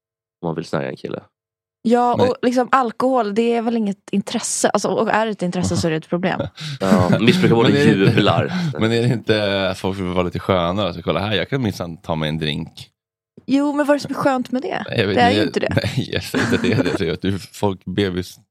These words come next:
Speaker 2: Ja.
Speaker 3: tänker.
Speaker 2: Ja, men jag fattar att man tänker så. Men det
Speaker 3: Ja.
Speaker 2: är inte det. Det går bort
Speaker 3: Ja.
Speaker 2: bara. Ja. Nä-, nästa grej är att man måste, eh,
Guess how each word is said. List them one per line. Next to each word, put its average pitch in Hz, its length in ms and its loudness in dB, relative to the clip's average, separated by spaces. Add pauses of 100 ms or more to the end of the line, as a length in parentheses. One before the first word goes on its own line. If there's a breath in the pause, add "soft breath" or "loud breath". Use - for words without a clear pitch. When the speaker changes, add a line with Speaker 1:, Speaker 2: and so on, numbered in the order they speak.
(260)
Speaker 2:
Ja. - 300 2
Speaker 3:
tänker. 104 380 -4
Speaker 2:
Ja, 294 140 4
men 311 220 -2
jag 294 240 0
fattar 294 220 2
att 285 60 -2
man 240 120 -2
tänker 233 220 -2
så. - 160 -4
Men 208 160 0
det 226 60 4
Speaker 3:
Ja. 220 60 4
Speaker 2:
är 202 120 0
inte - 200 -4
det. - 160 -4
Det 220 100 6
går 214 100 2
bort 202 200 0
Speaker 3:
Ja. 175 60 -8
Speaker 2:
bara. - 160 0 (440 loud breath)
Ja. 233 180 2 (260 loud breath)
Nä-, 240 300 0 (120)
nästa 285 240 2
grej 247 120 4
är 214 60 4
att 214 60 -4
man 226 140 2
måste, 226 340 0 (1120)
eh, 214 280 4